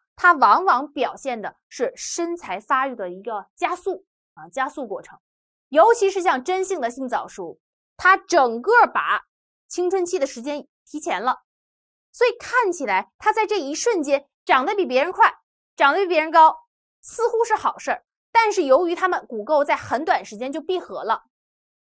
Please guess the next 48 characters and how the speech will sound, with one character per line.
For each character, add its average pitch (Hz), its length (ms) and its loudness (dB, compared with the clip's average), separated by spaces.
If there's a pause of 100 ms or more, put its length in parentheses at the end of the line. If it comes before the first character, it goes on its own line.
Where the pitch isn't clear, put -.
(340)
别 285 160 0
人 440 160 0
可 392 140 -4
能 277 120 -2
到 320 180 4
十 349 140 -4
二 381 140 6
岁 370 180 -4
以 254 40 -2
后， 359 400 2
啊， 185 160 -18
十 277 120 -10
二、 311 160 4
十 302 140 -10
三 381 160 0
岁 381 160 -6
以 202 40 -8
后， 359 320 2 (300)
他 - 140 2
们 370 140 -2
才 277 260 -2
开 381 180 2
始 302 380 -6
慢 320 160 -2
慢 302 180 -4
蹿 320 240 -6
个 285 240 -4
子。 - 200 -18 (500)
你 320 140 -2
的 427 60 4
孩 349 280 4
子 370 200 -6
可 - 180 -12
能 415 160 -8
在 254 140 -2
八 330 220 2
九 220 160 -6
岁 247 180 -6
之 254 160 -14
前， 240 480 -6
他 269 120 -14
就 226 100 -10
开 226 140 -14
始 185 60 -10
蹿 214 220 -12
个 220 180 -6
子 170 140 -14
了。 - 100 -20